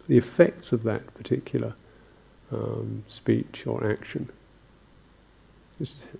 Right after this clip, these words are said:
people behave, isn't it? You know? So, you know,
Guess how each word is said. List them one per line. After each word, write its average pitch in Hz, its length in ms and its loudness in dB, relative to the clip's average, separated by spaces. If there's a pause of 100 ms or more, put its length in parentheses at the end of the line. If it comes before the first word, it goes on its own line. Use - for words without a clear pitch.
(100)
people 117 320 0 (240)
behave, 117 460 2
isn't - 180 -4
it? - 100 -8 (760)
You 123 120 -8
know? 151 120 -8 (2250)
So, 107 420 -2 (840)
you 131 120 -2
know, 123 160 -6